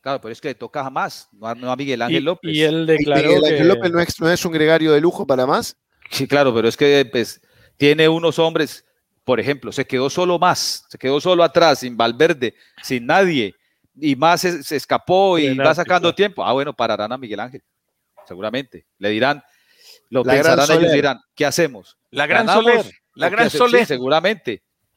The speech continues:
Speaker 1: Y ver-, y veremos qué, qué dice Miguel Ángel, "Ey, pero ¿cómo me van a parar si te-?". No, no,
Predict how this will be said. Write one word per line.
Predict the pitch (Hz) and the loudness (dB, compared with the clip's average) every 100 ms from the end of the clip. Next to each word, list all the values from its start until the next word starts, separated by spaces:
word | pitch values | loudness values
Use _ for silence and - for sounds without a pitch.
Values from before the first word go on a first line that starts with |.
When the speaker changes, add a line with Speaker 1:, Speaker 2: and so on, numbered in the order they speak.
| - | -8
Speaker 1:
Y | 127 | -2
ver-, | 131 131 135 | 0 0 0
y | 123 | -6
veremos | 113 120 135 165 | -4 -2 -2 -4
qué, | - 165 147 | -2 -2 -2
qué | 151 | -4
dice | 160 156 165 | -8 -6 -8
Miguel | 143 120 127 | -8 -4 -2
Ángel, | 185 160 | 0 0
"Ey, | 175 | -2
pero | 170 143 | -2 -6
¿cómo | 143 156 | -6 -6
me | 170 | -4
van | 147 | -2
a | 175 | 0
parar | - 135 175 | 2 4 2
si | 160 | 2
te-?". | 147 151 | -6 -8
No, | 139 | -8
no, | 185 190 | -12 -14